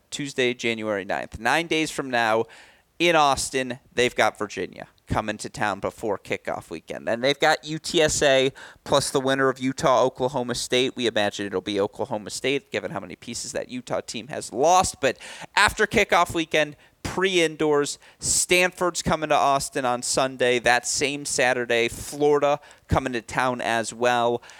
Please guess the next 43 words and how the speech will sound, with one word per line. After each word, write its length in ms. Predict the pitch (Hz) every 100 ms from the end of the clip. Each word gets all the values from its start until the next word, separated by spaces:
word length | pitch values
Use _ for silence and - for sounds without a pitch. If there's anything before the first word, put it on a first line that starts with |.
| - -
After 480 | 147 160 - - 170
the 120 | 143
national 460 | 135 131 135 139 123
indoors, 360 | 123 123 123
they've 160 | 117 107
got 160 | 110 104
a 60 |
home 320 | - 165 156
and 100 | 151
home 240 | 156 143 131
on 140 | 127
the 80 | 127
schedule 440 | - 123 120 120
with 140 | 113 -
T 220 | - 117
C 160 | - 120
U 240 | 113 113
again 340 | 104 107 104
this 240 | 104 104 -
year. 140 | 104
They've 180 | 98 95
got 240 | 98 95
Ohio 540 | 90 95 - - 156 165
State 340 | - 135 131
coming 280 | 139 127 120
to 140 | 110
Austin. 580 | 107 107 - - 110 110 - - -
They're 140 | 123
going 320 | 120 110 110 113
to 280 | - 190 202
Athens. 720 | 107 127 127 - 127 117 - - -
They're 120 | 120 117
going 280 | 110 98 -
to 240 | - 190 170
Los 320 | 156 143 139
Angeles 480 | 117 117 104 110 -
to 100 | -
play 240 | 120 107
U 260 | 101 104 90
S 140 | 87
C 220 | - 82
as 160 | 71 -
well. 360 | 52 - -